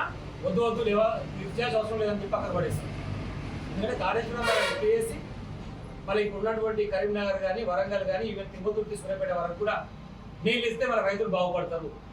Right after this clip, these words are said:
అక్కడ రైతులు బాగుపడడం అనేటువంటిది ఈ ప్రభుత్వానికి ఇష్టం లేదు. రాగానే సంతకం పెడతా అనేటువంటి రైతు రుణమాఫీ ఏమైందో మనం చూస్తూనే ఉన్నాం. రైతు బంధు పదివేలు, రైతు భరోసా పదిహేను వేలు,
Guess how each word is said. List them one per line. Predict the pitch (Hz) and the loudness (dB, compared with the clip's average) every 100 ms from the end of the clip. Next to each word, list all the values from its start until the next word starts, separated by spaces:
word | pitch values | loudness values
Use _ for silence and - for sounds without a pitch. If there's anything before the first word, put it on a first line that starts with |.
| - - | -14 -8
అక్కడ | 170 180 | 0 2
రైతులు | 202 214 165 | 2 4 6
బాగుపడడం | 214 226 214 202 | 4 6 4 4
అనేటువంటిది | 185 175 175 202 | -2 -2 -2 -2
ఈ | 165 | -2
ప్రభుత్వానికి | 175 - 185 180 - | -4 -4 -4 -4 -8
ఇష్టం | - 160 - | -8 -6 -6
లేదు. | - - - - - - - - - - - 605 - - - - - - 151 | -8 -10 -12 -12 -12 -12 -12 -14 -14 -14 -12 -12 -12 -12 -12 -12 -12 -12 -2
రాగానే | 165 214 254 269 240 | 4 6 6 4 2
సంతకం | 226 240 233 | 0 0 0
పెడతా | 226 226 | 0 2
అనేటువంటి | 220 202 208 165 | 0 0 -4 -2
రైతు | 170 175 | -2 -2
రుణమాఫీ | 170 185 220 220 | -2 0 2 2
ఏమైందో | 220 220 220 | 0 0 0
మనం | 202 | 0
చూస్తూనే | 170 - 160 143 | -2 -4 -6 -6
ఉన్నాం. | 147 - - - - - - - - - - - - - - - - - - 151 | -8 -12 -14 -16 -16 -16 -14 -16 -16 -16 -16 -16 -16 -14 -14 -16 -16 -16 -10 0
రైతు | 202 - 180 | 2 2 4
బంధు | 185 208 226 - - - - - - - | 4 4 4 2 -4 -14 -16 -14 -14 -8
పదివేలు, | 170 180 190 185 160 | -4 0 0 0 -2
రైతు | 175 - 156 | -2 0 2
భరోసా | 185 190 160 - 160 | 4 4 0 -4 -6
పదిహేను | 165 180 165 | -2 -2 0
వేలు, | 151 | -4